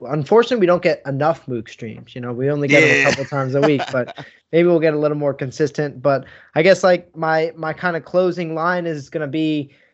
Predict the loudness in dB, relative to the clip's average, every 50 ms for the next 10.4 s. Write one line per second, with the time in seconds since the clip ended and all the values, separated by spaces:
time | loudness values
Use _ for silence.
0 | _ _ _ -2 0 2 2 2 2 2 2 2 2 0 0 -2 -4 -6 _ _
1 | _ _ _ _ _ _ _ _ _ _ -10 -8 -8 -4 0 2 4 4 2 0
2 | -2 0 0 0 -2 -2 -6 -8 -6 -4 -4 -4 -4 -4 -6 -6 -4 -4 -4 -4
3 | -4 -4 -4 -6 -4 -4 -4 -4 -4 -4 -6 -10 -12 -8 -8 -6 -4 -4 -4 -4
4 | -4 -8 -10 -2 2 4 4 4 4 0 -8 -10 -4 -2 -2 -2 0 0 0 2
5 | 2 2 2 2 4 4 4 4 4 0 -2 -2 -6 -4 -2 -2 -2 0 -2 -2
6 | -4 -4 -4 -4 -4 -4 -6 -6 -8 -8 -10 -6 -2 -2 -2 -2 -2 -2 0 0
7 | -2 -4 -6 _ _ _ _ _ -8 -4 -4 0 2 2 2 2 2 2 2 2
8 | 2 2 2 2 2 0 0 0 0 0 2 2 2 2 2 0 -4 -6 -6 -6
9 | -4 -2 -2 -2 -2 -4 -8 -12 _ _ _ _ 2 4 4 4 4 0 -2 0
10 | 0 0 0 0 0 -2 -4 -8